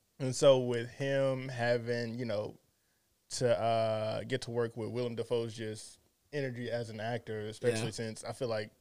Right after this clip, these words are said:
Speaker 1: Goblin might be one of his favorite roles he's played, 'cause I know the only thing similar to that is, like, Ryuk in Death Note,
Speaker 2: Yeah.
Speaker 1: where he gets to be, like, this
Speaker 2: Yeah, the
Speaker 1: creature type dude,
Speaker 2: Which he
Speaker 1: but
Speaker 2: did super good in
Speaker 1: yeah,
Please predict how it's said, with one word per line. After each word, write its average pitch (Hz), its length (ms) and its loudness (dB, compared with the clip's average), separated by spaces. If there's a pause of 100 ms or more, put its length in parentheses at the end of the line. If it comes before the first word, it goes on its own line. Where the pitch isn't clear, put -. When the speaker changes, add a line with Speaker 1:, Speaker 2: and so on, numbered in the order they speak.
(760)
Speaker 1:
Goblin 117 680 2 (540)
might 107 540 -4
be 113 160 -8
one 110 240 -8
of 117 60 -4
his 123 120 -4
favorite 127 280 0
roles 127 240 4
he's 131 120 -6
played, 123 460 0
'cause 113 140 -4
I 117 60 0
know 113 180 -2
the 107 80 -2
only 113 180 -2
thing 110 220 -8
similar 120 500 -2
to 107 60 0
that 113 240 0
is, 107 100 -6
like, 104 140 -2
Ryuk 117 460 -8 (200)
in 104 300 -10
Death 110 240 -6
Note, 127 280 -4 (120)
Speaker 2:
Yeah. 113 340 4
Speaker 1:
where 123 140 -6
he 120 40 -4
gets 117 180 -4
to 113 100 -10
be, 120 160 -4
like, 113 240 -2
this 113 500 -8
Speaker 2:
Yeah, 104 260 0
the 110 300 -2
Speaker 1:
creature 139 560 2
type 139 380 2
dude, 143 200 2
Speaker 2:
Which 180 160 8
he 269 60 10
Speaker 1:
but 320 80 8
Speaker 2:
did 240 100 8
super 180 320 10
good 143 160 8
in 147 60 8
Speaker 1:
yeah, 156 60 10